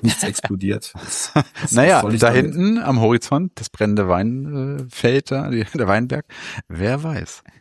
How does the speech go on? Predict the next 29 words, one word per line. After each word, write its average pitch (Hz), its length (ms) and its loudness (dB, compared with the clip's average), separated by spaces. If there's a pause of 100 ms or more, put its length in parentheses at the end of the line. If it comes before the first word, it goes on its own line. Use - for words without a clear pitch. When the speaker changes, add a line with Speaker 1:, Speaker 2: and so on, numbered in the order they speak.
(200)
Speaker 1:
Ja, 90 380 -4
vielleicht - 360 -2
gehört 95 240 2
das 95 100 0
aber 92 140 2
dazu, 95 360 2
dass 104 200 0
man 92 160 2
so, 90 160 0
muss 85 260 -6
man 127 120 4
so, 104 140 2 (360)
muss - 180 -8
man 101 80 2
die 90 140 -2
Reben 92 260 0
ab - 160 -4
und 98 60 -2
zu - 160 -8
abfackeln, 107 500 0
damit 90 220 2
sie 98 100 -2
wieder 90 140 2
Speaker 2:
Ich 82 120 0
weiß 80 240 0
es 80 140 -10
nicht. - 140 -2 (400)
Speaker 1:
Keine 160 240 0
Ahnung. - 200 -8